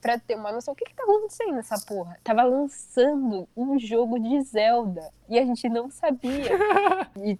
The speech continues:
Speaker 1: tipo, os cem primeiros que chegassem na loja, que a-, ia abrir meia-noite e um, ganhava um brinde especial,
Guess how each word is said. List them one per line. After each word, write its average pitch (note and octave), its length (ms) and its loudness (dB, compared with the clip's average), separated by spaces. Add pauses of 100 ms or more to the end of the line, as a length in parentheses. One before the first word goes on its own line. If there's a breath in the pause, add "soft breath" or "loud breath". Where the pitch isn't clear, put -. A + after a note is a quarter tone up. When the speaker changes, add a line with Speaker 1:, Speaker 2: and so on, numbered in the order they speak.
(100)
Speaker 1:
tipo, G#3+ 320 0
os G3+ 120 0
cem B3 200 4
primeiros A3+ 460 2
que - 100 -14
chegassem F#3+ 600 2
na D#3+ 120 -10
loja, F#3 520 -4 (340)
que - 100 -4
a-, F#3 220 0
ia F#3+ 180 0
abrir F3+ 260 -2
meia-noite G3+ 600 -4
e C4 60 -2
um, G#3+ 200 -8 (260)
ganhava G3+ 420 0
um A3+ 240 0
brinde G#3 440 -4
especial, F3 760 -4